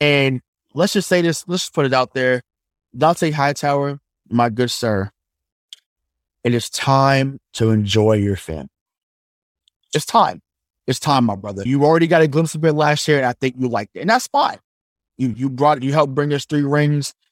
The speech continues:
helped the greatest comeback of all time in Super Bowl history with that strip sack of Matt Ryan, and the rest was history. So, for, sir, we're, we're forever indebted.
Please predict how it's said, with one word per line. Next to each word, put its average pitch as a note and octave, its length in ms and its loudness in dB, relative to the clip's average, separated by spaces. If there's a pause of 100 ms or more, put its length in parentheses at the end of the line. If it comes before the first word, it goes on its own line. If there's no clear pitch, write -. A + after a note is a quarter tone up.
(380)
helped B2+ 280 -4
the A#2+ 80 -4
greatest C3 320 -2
comeback C#3 360 2
of B2+ 100 -4
all C3+ 160 -2
time C3 220 -4
in B2+ 60 -8
Super C3 220 -2
Bowl C3 140 -2
history B2+ 580 0 (240)
with G#2+ 140 -6
that A#2 140 2
strip B2+ 240 -6
sack B2+ 280 -4
of B2 80 0
Matt A#2+ 260 2
Ryan, A#2+ 360 2
and A2+ 100 -2
the A2 60 -2
rest A2+ 200 -2
was A#2 100 -8
history. E2 500 -4 (240)
So, B2+ 220 0
for, A#2+ 120 -14
sir, D#3+ 240 2
we're, C#3 140 -2
we're D3 80 -2
forever D3 380 0
indebted. C3+ 420 -2